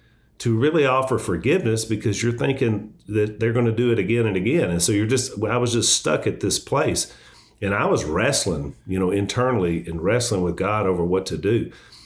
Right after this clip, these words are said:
And so I, I prayed, like, out loud. I mean, I'm just, like, having these, you know, really tough conversations with God.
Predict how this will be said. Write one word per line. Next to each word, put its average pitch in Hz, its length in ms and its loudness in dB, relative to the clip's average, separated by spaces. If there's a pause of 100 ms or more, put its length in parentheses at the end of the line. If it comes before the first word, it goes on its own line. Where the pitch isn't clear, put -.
(240)
And 95 220 0
so 110 500 0
I, 113 320 0
I - 40 0
prayed, 117 500 2
like, 87 300 -2
out 104 280 -2
loud. 104 480 0
I 95 80 0
mean, 90 140 0
I'm 113 180 0
just, 87 220 -2
like, 87 260 -2
having 90 300 0
these, 78 360 -4 (380)
you 98 120 -4
know, 82 100 0
really 90 640 0
tough 120 280 -2
conversations 104 760 -2
with 80 100 -6
God. 101 400 -2